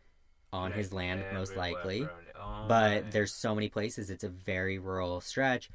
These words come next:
Speaker 1: There's plenty of animals around here that would help you get rid of
Speaker 2: Right.
Speaker 1: the evidence. And it's been so long, like, they just, there's so much open land to search, and it's so, it's so thick that it was just impossible to. At the end of the trial, the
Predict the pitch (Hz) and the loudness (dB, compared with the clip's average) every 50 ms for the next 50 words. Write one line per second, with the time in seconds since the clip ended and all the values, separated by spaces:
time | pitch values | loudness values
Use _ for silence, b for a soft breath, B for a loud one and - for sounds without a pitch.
0 | b b b b b b - - - 113 104 92 101 95 - - - - - - | b b b b b b -8 0 2 4 4 4 2 -4 -8 -10 -20 -20 -12 -6
1 | - 143 139 139 135 - 131 123 110 117 - 113 110 107 107 101 98 98 92 95 | -2 0 2 2 2 4 4 4 4 2 0 0 0 0 0 0 0 -2 -2 -2
2 | 95 98 95 92 90 95 98 92 92 92 92 - 95 92 95 - 90 87 90 - | -2 -2 -2 -2 -2 -2 -2 -2 -2 -4 -4 -6 -8 -8 -6 -4 -4 -4 -4 -2
3 | 113 - 123 127 123 101 - - 101 90 87 92 90 92 90 90 90 92 98 - | -2 0 2 2 2 2 0 -4 -6 -4 -4 -4 -4 -4 -4 -6 -6 -8 -8 -12
4 | - b b b b b b b b b - _ _ _ _ _ _ _ - 107 | -14 b b b b b b b b b -20 _ _ _ _ _ _ _ -2 0
5 | 101 101 95 92 - 107 101 - 107 98 92 98 117 127 117 110 110 107 107 - | 2 2 0 2 2 0 0 0 0 0 2 2 2 2 2 2 0 0 0 0
6 | 104 113 107 95 110 104 - - b b b b b b b b b b b _ | 0 0 0 0 -2 -4 -4 -8 b b b b b b b b b b b _
7 | _ _ _ - 131 113 113 107 101 - - - 117 113 113 110 107 104 - - | _ _ _ -6 0 2 2 2 2 0 2 4 4 4 4 2 2 0 -2 -2
8 | - 113 107 101 - 104 104 104 104 107 113 110 101 - 107 101 - - 117 123 | 0 2 2 2 2 0 0 0 0 -2 -2 -2 -4 -4 -4 -4 -2 0 0 0
9 | 123 - - - 101 98 98 98 - - - 110 101 92 104 107 - 101 - - | 0 0 -2 -4 -4 -2 -4 -4 -6 -4 -2 0 0 0 -2 -4 -6 -8 -10 -6
10 | - - 104 - - - - 120 123 - - - - 95 92 78 - - - - | -2 -2 -2 -2 -2 -4 -2 -2 -2 -4 -6 -8 -6 -6 -6 -6 -8 -12 -16 -18
11 | - - 98 92 92 92 95 92 - - 90 - 87 90 107 - 95 87 - - | -12 -10 -8 -6 -6 -6 -8 -8 -10 -8 -6 -4 -4 -4 -4 -6 -8 -10 -8 -8
12 | 82 69 58 - - b b b b b b b b 127 120 - 120 117 - 101 | -8 -8 -8 -10 -14 b b b b b b b b -4 -4 -2 -2 -2 -2 0
13 | 110 117 139 139 151 156 - - 120 104 104 98 95 98 98 101 - 107 107 107 | 0 0 0 0 -2 -4 0 2 4 4 4 4 2 2 0 0 0 2 2 4
14 | 104 101 101 101 101 98 98 101 | 4 2 2 0 0 0 -2 -2